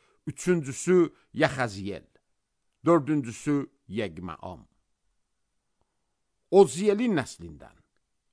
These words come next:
Mika, Mikanın nəslindən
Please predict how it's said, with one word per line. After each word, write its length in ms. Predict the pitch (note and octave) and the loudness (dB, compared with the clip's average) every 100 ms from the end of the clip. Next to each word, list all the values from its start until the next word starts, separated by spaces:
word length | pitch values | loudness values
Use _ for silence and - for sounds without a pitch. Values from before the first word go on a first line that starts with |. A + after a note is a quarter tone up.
| - | -10
Mika, 600 | B2 A#2 - C#3 C#3+ A#2+ _ _ _ _ _ | -8 -8 2 4 4 0 _ _ _ _ _
Mikanın 580 | C3+ D#3+ - D#3 F#3 D3 | -4 -4 -2 -2 0 -2
nəslindən 680 | A2 - G2+ G2 G2 G2 | -6 -10 -10 -8 -8 -12